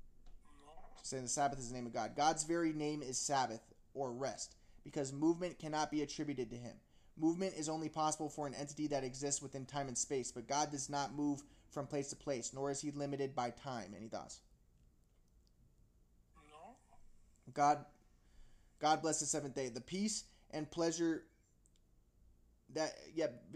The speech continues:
Speaker 2: feel free, Grandpa, like, if you have any ideas, any, anything sti-, stimulated in your mind, just, just mention it. But any thoughts?
Speaker 1: Uh, yeah, my thought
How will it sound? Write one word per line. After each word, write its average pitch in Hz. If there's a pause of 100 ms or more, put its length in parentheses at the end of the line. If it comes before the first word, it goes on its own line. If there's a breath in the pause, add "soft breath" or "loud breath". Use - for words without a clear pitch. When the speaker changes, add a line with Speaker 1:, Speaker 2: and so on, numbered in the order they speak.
Speaker 2:
feel 208
free, 214
Grandpa, 175 (140)
like, 156
if 160
you 175
have 170
any 185
ideas, 156
any, 147
anything 156
sti-, -
stimulated 147
in 135
your 131
mind, 127
just, 123
just -
mention 131
it. 107
But 117
any 120
thoughts? 127 (1300)
Speaker 1:
Uh, - (280)
yeah, 190 (340)
my 170
thought 202